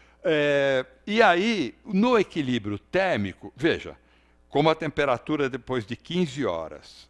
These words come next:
ficou quatro, se praticamente cinco graus abaixo da temperatura ambiente, né, e ela continua perdendo, é, energia por evaporação, né, mas a, parou de esfriar, né, é porque então ela tá ganhando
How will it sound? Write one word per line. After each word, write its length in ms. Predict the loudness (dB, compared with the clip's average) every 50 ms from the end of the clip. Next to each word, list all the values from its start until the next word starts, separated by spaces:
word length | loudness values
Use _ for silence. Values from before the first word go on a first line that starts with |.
| _
ficou 480 | -20 -18 -18 -16 -8 -4 -4 -4 -4 _ _ _ _ _ _ _ _
quatro, 580 | -4 -2 0 0 -2 -4 -8 -14 -20 -20 -20 -16
se 200 | -12 -8 -8 -6
praticamente 560 | -6 -6 -6 -6 -6 -6 -6 -4 -4 -6 -6
cinco 280 | -6 -8 -8 -6 -8 -8
graus 320 | -4 -2 -2 -2 -2 -4
abaixo 420 | -6 -6 -6 -6 -6 -6 -8 -8 -10
da 100 | -12 -10
temperatura 600 | -10 -12 -12 -12 -12 -12 -12 -12 -10 -10 -10 -10
ambiente, 600 | -10 -6 -4 -2 -2 -2 -2 -4 -8 -14 -20 -20 _ _ _ _ -12
né, 160 | -10 -10 -10 -12 _ -20 _ _
e 120 | -6 -4 -2
ela 160 | -2 -2 -2
continua 540 | -4 -4 -4 -4 -4 -4 -2 0 0 0 0
perdendo, 760 | 0 -2 -2 -2 -2 -2 -4 -4 -4 -4 -6 -8 -12 -16 -20 _ -20 -20 -20 -20 _ _ -14
é, 340 | -10 -8 -8 -6 -6 -8 -10 -8
energia 520 | -6 -6 -4 -4 -4 -6 -8 -8 -10 -10
por 200 | -8 -4 -4 -4
evaporação, 800 | -2 -4 -6 -8 -8 -6 -6 -6 -8 -8 -6 -2 -2 0 -2 -2 -6 _ _ _ _ _
né, 220 | -8 -6 -6 -6 -8 _ _ _ _ _ _ _ _ -4
mas 260 | -2 0 0 0 -2
a, 100 | -4 -6 -8 _ _ _ _ -4
parou 340 | -2 0 0 0 0 -2 -4
de 80 | -6
esfriar, 680 | -10 -12 -10 -6 -4 -2 0 0 0 0 -2 -4 -8 -16 _ _ _ _ _ _ -8
né, 120 | -8 -6 -4
é 100 | -4 -4
porque 320 | -2 -4 -6 -4 -2 -2
então 220 | -2 -2 0 -2 -2
ela 100 | -2 -2
tá 140 | -6 -8
ganhando 280 | -8 -4 -2 -2 -2 -2